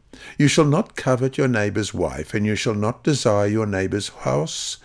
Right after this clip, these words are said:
his field, his male servant, his female servant, his ox, his donkey, or anything that is your neighbour's.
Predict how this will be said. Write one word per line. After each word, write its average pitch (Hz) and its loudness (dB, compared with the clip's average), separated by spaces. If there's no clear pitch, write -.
his - -4
field, 127 0
his 98 -2
male 120 2
servant, 117 0
his 98 -4
female 127 2
servant, 113 -2
his 104 -2
ox, 117 0
his 104 0
donkey, 120 0
or 104 2
anything 85 0
that 95 0
is 90 -4
your 92 -4
neighbour's. - -10